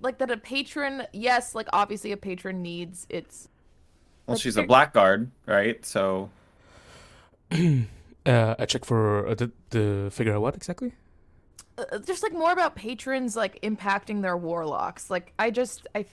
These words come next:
Speaker 1: I just, I feel like Daphne's on the chopping block right now.
Speaker 3: Um, n-, no, no role needed. It's just, um, I, I think, like,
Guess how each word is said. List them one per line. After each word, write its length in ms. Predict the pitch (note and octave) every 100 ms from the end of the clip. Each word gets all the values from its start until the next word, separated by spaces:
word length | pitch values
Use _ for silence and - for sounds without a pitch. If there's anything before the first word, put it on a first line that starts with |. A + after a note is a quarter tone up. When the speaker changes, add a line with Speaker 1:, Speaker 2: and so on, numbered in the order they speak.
| _
Speaker 1:
I 100 | -
just, 460 | G#3+ A3 - - - _ _ -
I 60 |
feel 240 | F#3+ A3+ A#3
like 420 | G#3+ F#3 - - _ _ _ _ _
Daphne's 400 | - F#3+ F#3 F#3+
on 140 | F3+ F3
the 80 | D3
chopping 480 | - D3+ C#3+ B2+
block 260 | B2+ B2+ C#3
right 220 | - C#3+
now. 320 | D#3 - E3 - _ _ _ - - _ _ _ -
Speaker 3:
Um, 720 | C3 D3 D3 D3 D3 D3 C3 - - - - - - - - - - -
n-, 300 | D3 F3+ G3
no, 300 | A3 A#3+ - -
no 260 | F3+ G3
role 220 | F#3+ F3+ D3+
needed. 300 | C#3+ C3 C3
It's 180 | B2+ -
just, 320 | E3+ - -
um, 480 | C3+ A#2+ A2+ G#2+ -
I, 140 | - C#3+
I 80 | D3
think, 380 | B2+ - F#3 F3+
like, 460 | D3 A#2+ - -